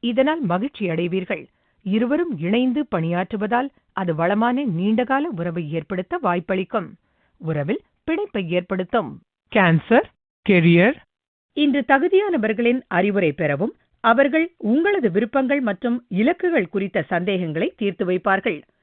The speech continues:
Speaker 1: உங்களது தேவைகளுக்கு ஏற்ப உதவிகரமான வழிகாட்டுதலை அவர் வழங்குவார். இதனால் நன்மை உண்டாகும்.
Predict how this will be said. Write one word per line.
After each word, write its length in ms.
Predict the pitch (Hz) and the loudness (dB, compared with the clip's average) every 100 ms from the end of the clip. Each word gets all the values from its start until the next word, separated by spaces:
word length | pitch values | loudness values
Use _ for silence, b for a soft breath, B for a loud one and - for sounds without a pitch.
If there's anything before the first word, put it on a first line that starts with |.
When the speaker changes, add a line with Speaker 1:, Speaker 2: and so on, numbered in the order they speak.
| _ _ _ | _ _ _
Speaker 1:
உங்களது 480 | 269 285 269 220 220 | -2 4 4 4 2
தேவைகளுக்கு 680 | 240 285 359 330 208 - 165 | 2 2 0 0 -2 -4 -4
ஏற்ப 460 | 202 202 233 233 - - | -4 -2 -2 -2 -4 -6
உதவிகரமான 680 | 180 208 214 233 247 269 330 311 | 0 2 2 2 4 2 0 0
வழிகாட்டுதலை 720 | 170 214 269 190 185 202 233 | 2 2 2 0 0 -2 0
அவர் 240 | 254 156 143 | 0 -2 -2
வழங்குவார். 520 | 156 151 147 165 - _ _ _ | -2 -2 -2 -2 -2 _ _ _
இதனால் 460 | 247 254 285 302 311 | -4 0 2 2 0
நன்மை 420 | 165 180 226 370 392 | 0 0 0 0 -2
உண்டாகும். 600 | 165 180 196 202 196 139 | -4 0 0 0 -4 -6